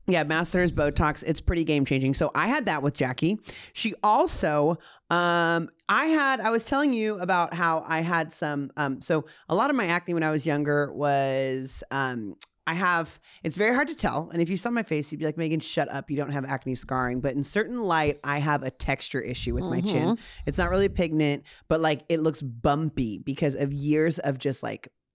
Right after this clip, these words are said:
Speaker 1: trauma, pox, me picking at it, whatever. So I've, I've done years of microneedling. I use glycolic, I do chemical peels and stuff,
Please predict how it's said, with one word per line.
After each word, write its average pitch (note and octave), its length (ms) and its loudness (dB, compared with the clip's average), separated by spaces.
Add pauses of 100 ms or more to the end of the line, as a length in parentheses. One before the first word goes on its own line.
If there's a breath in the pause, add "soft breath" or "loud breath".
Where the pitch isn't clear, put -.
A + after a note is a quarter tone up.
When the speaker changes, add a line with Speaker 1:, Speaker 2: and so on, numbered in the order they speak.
(120)
Speaker 1:
trauma, D#3 680 2 (280 soft breath)
pox, - 580 0
me D3+ 160 2
picking C#3+ 400 -4
at B2+ 120 0
it, - 80 -2
whatever. C3+ 300 0
So C#3 160 -6
I've, E3 260 0 (380 loud breath)
I've F#3 220 0
done C4+ 420 0
years E3 380 2
of E3 80 -2
microneedling. C3+ 840 -2
I C#3+ 160 0
use D#3 540 0
glycolic, C#3 480 0
I D3+ 80 2
do D#3+ 140 0
chemical C3+ 340 -2
peels C3+ 340 -6
and C3+ 120 -6
stuff, - 340 -2